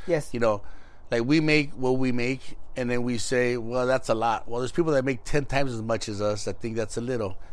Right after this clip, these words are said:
Speaker 2: and there's people that make ten times as much as that dude, which think it's nothing. You know, so it's, it's all, it's all, it's all relative. You know.
Speaker 1: And, and also where you put events on your, on your scale of importance. You know.
Speaker 2: Mm-hmm.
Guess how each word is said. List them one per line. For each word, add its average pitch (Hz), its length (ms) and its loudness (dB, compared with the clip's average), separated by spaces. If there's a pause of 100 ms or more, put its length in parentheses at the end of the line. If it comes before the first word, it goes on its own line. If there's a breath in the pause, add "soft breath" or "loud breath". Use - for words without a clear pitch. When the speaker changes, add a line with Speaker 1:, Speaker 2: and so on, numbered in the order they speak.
Speaker 2:
and 123 140 0
there's 123 140 0
people 139 280 0
that 127 100 4
make 123 140 0
ten 131 160 4
times 131 240 4
as 123 80 4
much 127 200 0
as 123 100 -2
that 139 260 4
dude, 117 220 -2 (340 loud breath)
which 120 160 -2
think 127 180 0
it's - 220 -2
nothing. 120 460 2
You 120 80 0
know, 147 120 4
so 131 280 4
it's, 127 200 0
it's 147 180 -2
all, 156 300 10
it's 139 120 2
all, 143 340 6
it's 117 120 -2
all 143 180 6
relative. 117 440 6
You 110 60 2
know. 151 200 2 (100)
Speaker 1:
And, 170 360 0
and 175 160 0
also 214 340 4
where 190 200 8
you 208 200 6
put 202 500 4 (360)
events 165 560 2
on 180 160 6
your, 147 360 2
on 156 180 0
your 143 120 0
scale 180 420 4
of 170 80 4
importance. 160 480 2
You 151 80 2
know. 170 260 0
Speaker 2:
Mm-hmm. 131 360 0